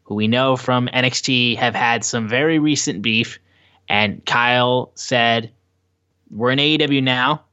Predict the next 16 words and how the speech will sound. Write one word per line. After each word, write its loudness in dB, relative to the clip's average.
so -2
I'm 0
going 0
to 2
find -2
out -2
tonight -4
in -10
this -8
match -2
if -2
you 0
really 0
have 0
my 0
back." -2